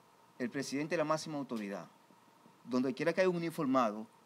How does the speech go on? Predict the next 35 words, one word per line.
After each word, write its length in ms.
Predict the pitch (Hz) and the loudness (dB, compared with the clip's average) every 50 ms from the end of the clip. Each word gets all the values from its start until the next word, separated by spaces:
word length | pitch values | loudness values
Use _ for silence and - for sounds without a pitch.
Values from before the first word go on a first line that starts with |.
| - - - _ _ - - - | -20 -20 -20 _ _ -20 -10 -8
está 260 | 123 117 - 135 131 135 | -8 -4 -2 -2 -2 -2
representando 640 | 143 143 147 143 - - 127 110 - 135 151 151 135 | -4 -6 -6 -6 -4 -4 -4 -2 -2 -2 -2 -2 -4
al 60 | 117 | -6
presidente. 640 | - 113 - 101 90 85 82 78 76 - - 67 71 - | -6 -8 -10 -10 -10 -10 -10 -12 -12 -14 -16 -20 -14 -12
De 80 | 113 110 | -8 -6
modo 240 | 120 143 156 143 | -4 -4 -4 -4
que, 180 | 143 147 123 107 - - - - - - _ - | -4 -4 -6 -6 -8 -12 -20 -20 -20 -20 _ -6
eh, 140 | 120 117 - 127 | -6 -6 -6 -2
violentar 680 | 127 143 147 143 143 135 120 - 160 175 196 196 - - - _ _ _ _ - | 0 0 2 2 2 0 2 4 4 4 4 2 0 -6 -20 _ _ _ _ -8
un 140 | - 196 165 | -8 -6 -2
guardia 440 | 135 135 127 110 101 101 104 101 - - - | 0 0 0 0 0 -4 -10 -12 -14 -6 -4
es 100 | 127 127 | -2 -2
violentar 380 | 139 139 143 139 120 135 131 | 0 0 0 0 0 0 -2
al 100 | 135 120 | -2 -2
presidente. 560 | - 151 143 170 135 123 139 151 123 - 95 87 - - | -4 -8 -8 -6 -6 -6 -6 -6 -8 -10 -12 -16 -18 -18
Es 80 | 107 107 | -16 -14
como, 200 | - 131 143 143 | -8 -6 -6 -6
es 200 | - - 131 123 | -6 -6 -6 -6
como 180 | - 160 170 | -4 -4 -2
yo 100 | 170 180 | -2 -2
lo 60 | 175 160 | -2 -2
entiendo, 580 | 143 123 - 127 139 160 165 131 101 90 85 - - - _ - | -4 -4 -2 -2 0 0 0 0 -2 -4 -8 -14 -18 -20 _ -20
es 60 | - | -14
como 180 | - 135 143 | -12 -10 -8
yo 80 | 131 143 | -6 -4
lo 60 | 139 | -4
entiendo 440 | 135 120 - 113 127 143 135 117 92 | -4 -4 -2 -2 -2 -2 -2 -4 -6
así. 180 | 82 - 90 78 - - - - - - - - - - - - | -8 -12 -14 -16 -16 -20 -20 -20 -20 -20 -20 -20 -20 -20 -20 -20
Entonces, 300 | _ - 131 127 117 123 - - - - - - - - - - - - | _ -6 -6 -6 -4 -6 -10 -12 -18 -20 -20 -20 -20 -20 -20 -20 -14 -10
eh, 240 | - 123 117 - - - - - - _ - - - _ _ _ _ _ _ _ _ _ | -6 -6 -6 -6 -8 -14 -20 -20 -20 _ -20 -20 -20 _ _ _ _ _ _ _ _ _
cuando 300 | - 135 135 139 135 131 | 2 2 4 4 4 2
tú, 340 | 131 - 190 214 233 - - - - - - - | 2 2 4 6 6 4 2 -2 -14 -20 -10 -6
esa 280 | 143 160 151 - 180 160 | -4 -2 0 2 2 4
ley 160 | 160 170 170 | 4 2 2
moral, 360 | 160 151 139 123 110 87 73 | 2 0 0 0 0 -2 -4